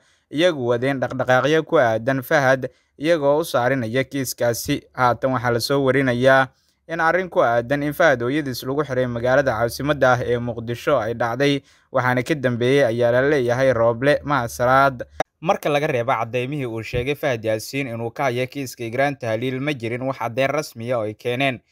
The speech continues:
garabka Rooble, Al Cadaala iyo sidoo kale Mahad Salaad oo ay ku qeexayaan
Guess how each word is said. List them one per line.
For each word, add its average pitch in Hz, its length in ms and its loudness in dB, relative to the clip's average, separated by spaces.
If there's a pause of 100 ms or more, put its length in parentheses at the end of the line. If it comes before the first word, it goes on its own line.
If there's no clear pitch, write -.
(320)
garabka 139 460 -2
Rooble, 110 560 -2 (120)
Al 113 80 -8
Cadaala 120 520 -2
iyo 120 180 -8
sidoo 117 320 -6
kale 131 200 -4
Mahad 131 280 -6
Salaad 123 340 -2
oo 113 60 -4
ay 120 60 -6
ku - 160 -10
qeexayaan 131 680 -2